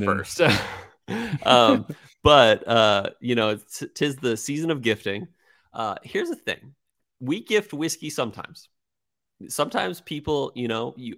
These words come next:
Speaker 2: earned yourself a bottle. But sometimes people are like, "Hey, you do a whiskey podcast? That is so cool. I'm trying to get into whiskey, uh, trying to, like, figure out what's good and what's not."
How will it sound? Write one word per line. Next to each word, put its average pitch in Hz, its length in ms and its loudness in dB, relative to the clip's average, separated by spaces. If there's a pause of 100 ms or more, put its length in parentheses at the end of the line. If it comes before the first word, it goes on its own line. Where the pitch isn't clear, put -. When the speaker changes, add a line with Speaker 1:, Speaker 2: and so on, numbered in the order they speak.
Speaker 2:
earned 135 280 -4
yourself 135 400 -6
a 117 40 -6
bottle. - 480 -14 (420)
But 139 280 -4 (180)
sometimes 120 920 -2 (580)
people 165 320 -4
are 139 140 2
like, 110 280 -2
"Hey, 330 200 -8
you 143 200 -4
do 320 140 2
a 170 80 2
whiskey 175 280 -2
podcast? 214 440 -6
That - 120 -2
is 381 200 0
so 240 340 2
cool. 247 480 -2
I'm 233 100 -8
trying 127 280 -2
to 135 60 -6
get 156 160 -2
into 220 260 -2
whiskey, 127 640 -2 (360)
uh, 107 380 -6 (160)
trying 120 360 -4 (100)
to, 123 560 -4 (320)
like, 104 180 -4
figure 151 320 -4
out 131 160 0
what's 120 200 -4
good 139 180 -2
and 127 80 -6
what's 117 220 -8
not." 101 300 -8